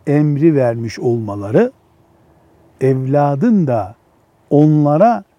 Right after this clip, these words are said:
kaba muamelede bulunmasının gerekçesi olmayacak. Ve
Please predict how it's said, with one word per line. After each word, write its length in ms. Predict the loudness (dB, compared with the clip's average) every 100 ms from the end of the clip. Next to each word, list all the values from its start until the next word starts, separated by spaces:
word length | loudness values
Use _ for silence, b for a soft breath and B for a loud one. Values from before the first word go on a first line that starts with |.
| _ _ _ _ _ _ _
kaba 380 | 0 2 4 4
muamelede 1040 | 2 0 2 2 2 0 -2 -2 -2 -4
bulunmasının 1120 | -4 -4 -2 -2 -2 -4 -4 0 2 0 -2 -12 -2
gerekçesi 560 | 2 2 0 -6 -4
olmayacak. 640 | -4 -4 -10 -18 -20 -20 -20 _ _ _ _ _ _ _ _ _ _ _ _ _ _
Ve 320 | 2 4 2